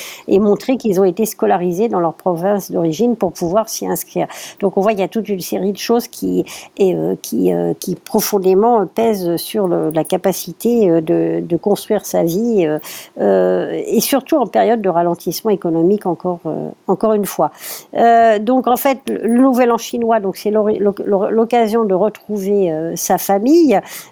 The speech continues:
euh, d'apporter des cadeaux et de montrer en quelque sorte, comme tous les, beaucoup de migrants, euh, le, les, les fruits, euh, de la réussite. Euh, et l'an dernier, évidemment, ça n'a pas eu lieu, tout était bloqué à cause, euh, euh, des contraintes, euh, liées au covid.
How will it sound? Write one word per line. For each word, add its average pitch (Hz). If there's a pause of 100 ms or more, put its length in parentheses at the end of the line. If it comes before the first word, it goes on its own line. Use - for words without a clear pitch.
euh, 175
d'apporter 175
des 175
cadeaux 226
et 190
de 190
montrer 226
en 196
quelque 185
sorte, -
comme 185
tous 202
les, 185
beaucoup 175
de 208
migrants, 190
euh, 185
le, 196
les, 185
les 190
fruits, 240
euh, 180
de 185
la 196
réussite. 202 (540)
Euh, 226
et 208
l'an 233
dernier, 247
évidemment, 208
ça 202
n'a 190
pas 190
eu 185
lieu, 254
tout 202
était 196
bloqué 214
à 170
cause, 190
euh, 170 (400)
euh, 180
des 170
contraintes, 202
euh, 165
liées 180
au 165
covid. 202